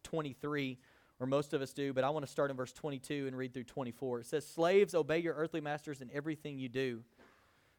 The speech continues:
Try to please them all the time, not just when they are watching you. Serve them sincerely because of your reverent fear of the Lord.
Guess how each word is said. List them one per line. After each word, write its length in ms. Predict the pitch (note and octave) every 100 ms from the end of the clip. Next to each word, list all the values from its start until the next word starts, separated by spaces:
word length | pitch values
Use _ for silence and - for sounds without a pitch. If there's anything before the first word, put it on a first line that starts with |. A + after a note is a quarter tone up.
| -
Try 240 | - F#3
to 80 | F3+
please 360 | - F#3 G#3 D#3+
them 200 | D#3 D3
all 240 | D3 E3
the 80 | E3
time, 420 | D#3+ E3 C#3 C3
not 220 | C3+ D#3+
just 200 | D#3 D#3
when 140 | - D3
they 100 | C3+
are 80 | A#2+
watching 380 | A#2 A2 A#2+ G#2
you. 120 | G2 - _ _ _ _ _ _ _ _ _
Serve 440 | - F3+ F#3+ E3+
them 160 | F#3+ F3+
sincerely 720 | - C#3+ - G3 F#3+ E3 C#3
because 360 | C3 C#3 D#3+ C#3
of 120 | B2+
your 100 | C3
reverent 380 | B2+ C3+ C#3 - -
fear 300 | D3+ C3 B2+
of 200 | C3 A#2+
the 60 |
Lord. 340 | A#2 A#2+ G#2+